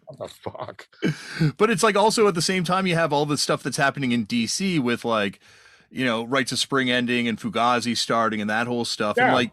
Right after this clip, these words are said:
Speaker 2: you guys can, you guys played with all those bands. Like, you guys could fit into all those worlds weirdly and not fit in
Speaker 1: We
Speaker 2: any of
Speaker 1: were
Speaker 2: them.
Speaker 1: still, like, all friends with those guys, you know, you know, from the hardcore scene. And I gotta say, uh,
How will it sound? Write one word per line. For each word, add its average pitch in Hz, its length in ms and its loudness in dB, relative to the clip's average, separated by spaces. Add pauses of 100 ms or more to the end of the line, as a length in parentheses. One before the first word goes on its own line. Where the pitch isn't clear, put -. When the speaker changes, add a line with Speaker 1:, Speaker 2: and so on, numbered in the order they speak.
(160)
Speaker 2:
you 143 160 -2
guys 190 240 2
can, 147 240 -2
you 131 100 -4
guys 175 160 0
played 170 240 0
with 120 120 -2
all 160 120 2
those 110 200 -2
bands. - 420 -10
Like, 123 120 -2
you 165 60 0
guys 175 200 0
could 131 120 -10
fit - 200 -4
into 127 120 -2
all 165 200 0
those 135 160 0
worlds 107 240 -2
weirdly 120 340 0
and 107 80 2
not 143 220 0
fit 87 180 -8
in 90 60 -10
Speaker 1:
We 98 60 -6
Speaker 2:
any 240 200 4
of 466 60 6
Speaker 1:
were 480 80 2
Speaker 2:
them. 392 80 2
Speaker 1:
still, 302 280 4
like, 285 200 6
all 254 160 6
friends 294 360 -2
with 196 120 -2
those 147 180 2
guys, 135 400 0
you 165 80 -2
know, 165 160 -2
you 170 140 -4
know, 165 100 -4
from 165 160 -10
the 147 80 -4
hardcore 143 560 -4
scene. 110 240 -10
And 110 100 -6
I 120 60 -2
gotta 180 220 -2
say, 226 360 0
uh, 98 300 -2